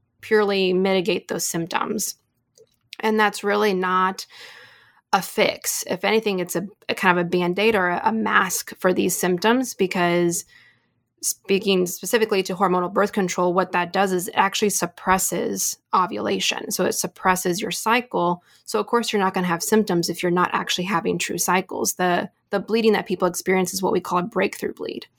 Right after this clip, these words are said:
Um, and so it's actually just a withdrawal from the synthetic hormones that are in the birth control, not an actual period.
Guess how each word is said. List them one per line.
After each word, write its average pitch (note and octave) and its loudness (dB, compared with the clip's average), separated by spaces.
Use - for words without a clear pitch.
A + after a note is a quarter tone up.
Um, F#3 2
and F3+ 2
so F3 2
it's F3 0
actually F3+ 0
just F3 0
a F3 2
withdrawal F3 2
from E3+ -2
the E3+ -2
synthetic F3 0
hormones F3 2
that E3+ 0
are E3 -2
in F3+ 0
the F#3+ 2
birth G#3 2
control, A3 2
not F3 2
an E3+ -4
actual - -2
period. - -2